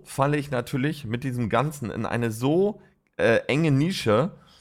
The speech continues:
weil ich halt diese, diese Workstation C P U auf ein, äh, auf halt, auf dieses H E D T Board setzen konnte, wo halt auch die normalen,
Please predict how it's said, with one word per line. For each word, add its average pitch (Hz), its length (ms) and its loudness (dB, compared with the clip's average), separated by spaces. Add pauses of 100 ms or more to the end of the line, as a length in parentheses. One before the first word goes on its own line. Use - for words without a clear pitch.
(100)
weil 113 240 4
ich 165 160 -2
halt 123 240 2
diese, 104 560 2
diese 95 340 -2
Workstation 117 1120 0 (240)
C 120 220 -2
P 113 160 -2
U 131 360 -2 (600)
auf 143 520 6
ein, 120 600 0
äh, - 60 -10
auf 139 360 -4
halt, 123 380 -8
auf - 180 -8
dieses 113 380 -12
H 120 160 -6
E 107 160 -6
D 101 160 -6
T 156 220 -8
Board 87 500 -2 (260)
setzen 101 480 -4
konnte, 131 540 -2
wo 120 240 2
halt 117 200 0
auch 113 160 -2
die 113 140 -6
normalen, 110 880 2